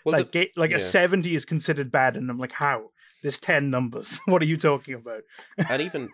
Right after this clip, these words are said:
Speaker 1: you and I will both know this from getting, like, early copies of games or whatever. There's a big difference between a review code and then the game on day one. Um, and I think there's a perfect example of this when it came to when, uh, Arcane Studios released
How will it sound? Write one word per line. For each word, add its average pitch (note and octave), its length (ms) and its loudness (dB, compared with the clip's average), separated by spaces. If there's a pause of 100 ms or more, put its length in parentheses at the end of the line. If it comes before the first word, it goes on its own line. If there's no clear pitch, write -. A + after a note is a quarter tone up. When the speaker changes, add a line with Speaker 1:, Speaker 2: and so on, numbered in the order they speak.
Speaker 1:
you C#3 220 -2
and C3 80 0
I A2+ 120 4
will A2+ 140 0
both G2+ 260 0
know G2+ 160 0
this G2 180 -4
from G2+ 180 -6
getting, F2+ 440 -6
like, F2+ 260 -10
early F#2+ 260 -6
copies F#2 340 -10
of E2+ 80 -16
games F2+ 260 -6
or F#2+ 60 -8
whatever. F2 300 -8
There's F#2+ 180 -10
a G2+ 40 -10
big A#2 220 -8
difference C3 300 -6
between G#2+ 320 -8
a F#2+ 60 -4
review G2 300 -8
code F2+ 360 -6
and F#2+ 100 -12
then F2+ 100 -10
the F#2+ 80 -12
game F#2 220 -8
on F2+ 140 -10
day F2+ 180 -6
one. E2+ 380 -10 (500)
Um, E2+ 440 -6 (340)
and G#2 100 -6
I G#2 60 -4
think A#2+ 240 -8 (240)
there's A2 240 -6
a G#2+ 40 -4
perfect C3 360 -2
example A2 320 -2
of F#2+ 80 0
this F#2+ 200 -6
when F#2 300 -2
it F2 100 -10
came F#2 200 -4
to F#2 280 -8
when, F2 540 -8 (320)
uh, E2 200 -6
Arcane F#2 300 -4
Studios F2+ 440 -4
released F2 280 -10